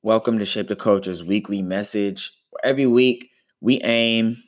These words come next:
to deliver a positive, authentic, creative message straight to you, the people, every week. Give you something to promote the belief in yourself. That's our thing here at Shape the Culture. We believe that,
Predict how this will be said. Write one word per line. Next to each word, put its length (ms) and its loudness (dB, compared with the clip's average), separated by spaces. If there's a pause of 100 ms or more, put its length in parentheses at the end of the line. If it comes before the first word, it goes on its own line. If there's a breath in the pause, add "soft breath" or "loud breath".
(200)
to 120 -2
deliver 600 2
a 340 0 (140)
positive, 720 4
authentic, 600 0
creative 760 0 (1000)
message 440 2
straight 320 2
to 120 -2
you, 220 4
the 140 0
people, 520 0
every 280 4
week. 400 0 (400 soft breath)
Give 180 4
you 80 2
something 400 0
to 140 -2
promote 420 -4
the 60 0
belief 340 -4
in 80 -6
yourself. 540 0
That's 200 -4
our 100 -2
thing 260 0
here 240 2
at 80 0
Shape 180 0
the 80 -2
Culture. 400 2
We 160 2
believe 460 4
that, 320 0